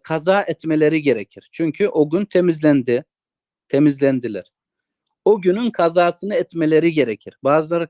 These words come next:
bazı kadınlar o günün kazasını etmiyor. Buna dikkat edilmesi gerekir. O günün kazasını etmesi gerekir. Ama o günü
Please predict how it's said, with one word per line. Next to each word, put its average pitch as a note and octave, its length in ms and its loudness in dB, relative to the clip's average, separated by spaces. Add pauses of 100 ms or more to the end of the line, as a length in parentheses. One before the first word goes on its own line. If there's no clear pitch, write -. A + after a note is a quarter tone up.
(120)
bazı D#3+ 300 -2
kadınlar E3+ 440 -6
o D#3 180 -6
günün E3+ 200 -6
kazasını D3+ 560 -4
etmiyor. A2 400 -20
Buna D3+ 260 -14
dikkat D#3 300 -2
edilmesi C#3 520 -6
gerekir. G2 420 -12 (840)
O G3 180 2
günün G#3 300 -2
kazasını F#3 680 0
etmesi E3+ 540 -4
gerekir. B2 500 -2
Ama F#3 340 0 (880)
o A3+ 200 4
günü A#3+ 400 0